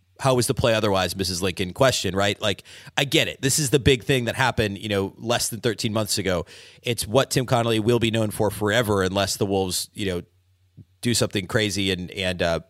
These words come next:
you know, win a championship in the next couple of years. I, I understand that. But, like, the other moves still matter, too. And, and they're all kind of being done in the wake of this Gobert trade last year. The other thing is, I don't know that Gobert would be on a list like this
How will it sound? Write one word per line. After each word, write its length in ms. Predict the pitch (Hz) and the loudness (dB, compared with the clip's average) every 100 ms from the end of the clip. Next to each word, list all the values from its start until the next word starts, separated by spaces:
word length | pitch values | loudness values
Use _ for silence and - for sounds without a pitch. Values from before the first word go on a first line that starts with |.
| - | -14
you 80 | 87 | -8
know, 180 | 82 - _ _ _ | -8 -8 _ _ _
win 180 | 104 113 | -2 0
a 40 | |
championship 500 | 104 120 113 95 104 | 2 0 0 0 -2
in 60 | 95 | -2
the 60 | |
next 180 | 98 - | -2 -2
couple 220 | - 101 | -2 -2
of 80 | 90 | -4
years. 340 | 123 185 87 - - - - - _ _ _ _ _ _ _ _ - | 0 0 -2 -8 -20 -20 -20 -20 _ _ _ _ _ _ _ _ -6
I, 120 | 139 | 0
I 100 | 165 160 | 2 4
understand 480 | 180 156 190 151 | 4 2 2 2
that. 180 | 82 73 - | -2 -8 -4
But, 140 | - 170 | 4 6
like, 320 | 175 165 - | 6 4 0
the 140 | 127 202 | 4 6
other 160 | 247 | 8
moves 200 | 208 165 | 6 4
still 220 | - 165 | 4 4
matter, 360 | 135 131 92 76 | 4 2 0 -4
too. 360 | - 135 85 78 | 0 2 2 0
And, 240 | 117 117 | 0 0
and 220 | 110 127 | -2 2
they're 120 | 131 | 4
all 120 | 135 156 | 6 4
kind 220 | 156 143 | 4 2
of 80 | 123 | 2
being 100 | 113 | 2
done 200 | 120 117 | 2 2
in 60 | |
the 80 | 104 | 0
wake 280 | 95 131 139 | 2 2 2
of 80 | 107 | 0
this 140 | 95 | 0
Gobert 520 | 101 92 151 147 - | 0 2 2 0 -4
trade 300 | - 104 90 | -4 -2 -2
last 260 | 82 85 - | -2 -4 -4
year. 80 | 98 - - | -6 -8 -6
The 100 | 151 | 2
other 160 | 226 277 | 2 2
thing 180 | - 226 | 0 0
is, 160 | 170 - | 0 2
I 120 | 202 | 2
don't 180 | 370 - | 2 0
know 260 | 147 147 175 | 2 4 4
that 140 | 170 | 4
Gobert 340 | 165 139 131 127 | 4 4 4 4
would 140 | 120 | 2
be 120 | 120 | 2
on 140 | 120 120 | 2 2
a 60 | |
list 260 | 98 107 - | 0 0 0
like 160 | 120 | -2
this 280 | - 139 - | 0 -2 -2